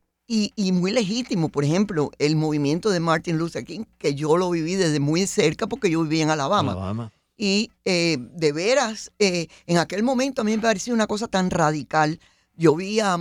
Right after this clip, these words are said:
Speaker 1: a, a Malcolm X haciendo un, un discurso, eh, y levantando a la gente. Y yo decía, "Dios mío, esto es lo mismo que yo estaba viendo en Cuba de,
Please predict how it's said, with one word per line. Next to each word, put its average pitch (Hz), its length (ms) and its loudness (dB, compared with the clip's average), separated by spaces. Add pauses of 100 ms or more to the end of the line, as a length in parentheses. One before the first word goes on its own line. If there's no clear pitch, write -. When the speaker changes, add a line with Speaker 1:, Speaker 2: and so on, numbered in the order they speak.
(120)
Speaker 1:
a, 165 480 0
a 156 200 -2
Malcolm 170 480 2
X 180 380 -4
haciendo 180 420 0
un, 185 440 0
un 190 240 2
discurso, 196 640 -2 (420)
eh, 110 400 0 (320)
y 202 120 -4
levantando 170 640 0
a 185 40 0
la 180 140 -2
gente. 180 240 -2
Y 160 40 -2
yo 156 60 0
decía, 160 220 0
"Dios 147 200 -6
mío, 208 240 -2
esto - 180 -8
es 190 60 0
lo 196 80 0
mismo 208 360 2
que - 140 -8
yo 165 80 -4
estaba 180 320 0
viendo 190 300 0
en 170 100 -2
Cuba 202 260 0
de, 165 140 -4